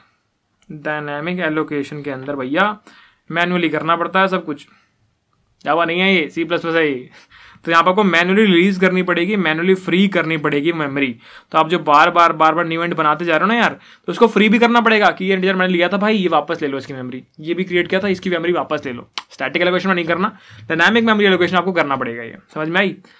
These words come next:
भैया कैसे रिलीज करते हैं? मैंने बोला डिलीट कीवर्ड का यूज़ करके, मैंने बोला डिलीट कीवर्ड का यूज़ करके। कैसे भैया?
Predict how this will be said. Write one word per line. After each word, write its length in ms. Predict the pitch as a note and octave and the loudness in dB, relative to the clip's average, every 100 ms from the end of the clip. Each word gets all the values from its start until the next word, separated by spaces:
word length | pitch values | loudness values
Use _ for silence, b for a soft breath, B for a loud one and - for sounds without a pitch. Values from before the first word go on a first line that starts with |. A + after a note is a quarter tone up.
| b _ | b _
भैया 160 | E3 G3 | -2 0
कैसे 340 | G3 E3+ E3 F#3+ | 2 0 2 4
रिलीज 200 | F#3+ F#3 | 4 2
करते 280 | F3 F3+ | -4 -4
हैं? 60 | F#3 | -4
मैंने 200 | F3 E3+ | -4 -2
बोला 160 | F3 F#3 | 0 0
डिलीट 300 | D#3+ D#3 D3 | 0 -2 -2
कीवर्ड 260 | C#3+ C#3 | -6 -4
का 60 | C3+ | -6
यूज़ 220 | B2+ A#2+ | -8 -12
करके, 260 | C3+ C3 C3+ _ _ _ _ _ _ _ _ _ _ _ _ _ _ _ _ _ _ _ _ _ _ _ _ _ _ _ _ _ _ _ _ _ _ _ _ b b b b - | -16 -18 -20 _ _ _ _ _ _ _ _ _ _ _ _ _ _ _ _ _ _ _ _ _ _ _ _ _ _ _ _ _ _ _ _ _ _ _ _ b b b b -12
मैंने 180 | D3 E3 | -8 -2
बोला 160 | F3 G#3 | 2 2
डिलीट 260 | F3 D#3+ | 2 0
कीवर्ड 260 | C#3+ C#3 C3 | -2 -6 -6
का 80 | C3 | -8
यूज़ 140 | B2 | -8
करके। 200 | C3 - | -12 -10
कैसे 300 | C#3+ D3 E3 | -4 -4 -2
भैया? 300 | F3 F3 G3 | -2 -4 -6